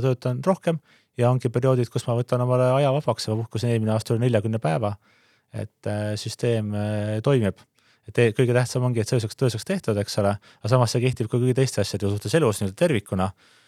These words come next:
Ja see terviku kokkupanek ongi võib-olla see, see, see võtmesõna, et sul on piisavalt seda aega, kus sa saad taastada ennast ja, ja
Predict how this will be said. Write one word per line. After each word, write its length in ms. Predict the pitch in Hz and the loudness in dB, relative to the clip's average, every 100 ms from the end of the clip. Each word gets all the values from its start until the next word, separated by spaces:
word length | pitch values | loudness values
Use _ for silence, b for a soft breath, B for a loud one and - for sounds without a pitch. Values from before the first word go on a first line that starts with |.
| b b | b b
Ja 60 | - | -4
see 120 | 110 | 2
terviku 300 | 127 143 120 117 | 4 4 2 0
kokkupanek 480 | 135 117 117 107 - | 0 0 2 0 -2
ongi 200 | 117 104 | -2 -2
võib-olla 240 | 101 95 | 0 -2
see, 160 | 92 95 98 b b b b b - 101 | 0 0 0 b b b b b -10 -6
see, 320 | 98 104 98 | -2 0 0
see 140 | 98 113 | -2 -2
võtmesõna, 540 | 123 - 95 107 90 | -2 -2 -6 -2 -2
et 80 | 90 | -4
sul 140 | - 110 | -4 -2
on 160 | 113 | -2
piisavalt 540 | 98 110 98 90 90 - | -2 -2 -2 -6 -8 -8
seda 220 | 107 104 | -6 -4
aega, 200 | 92 90 | -4 -6
kus 180 | 87 92 | -10 -6
sa 140 | 95 87 | -4 -4
saad 260 | 90 98 92 | -2 -4 -2
taastada 480 | 104 95 - 87 92 | -4 -4 -8 -10 -10
ennast 300 | 90 - - | -10 -10 -10
ja, 80 | 85 82 | -10 -10
ja 240 | 101 90 | -12 -12